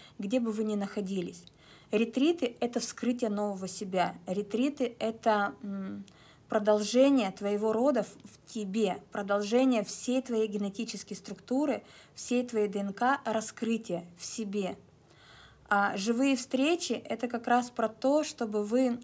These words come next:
укреплялись, укреплялись в своем новом состоянии, укреплялись в новом себе.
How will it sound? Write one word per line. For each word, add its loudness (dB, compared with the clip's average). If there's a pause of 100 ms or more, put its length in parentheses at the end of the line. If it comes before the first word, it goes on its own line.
укреплялись, 2
укреплялись 0
в -8
своем -4
новом -4
состоянии, -2
укреплялись -2
в -10
новом -4
себе. -8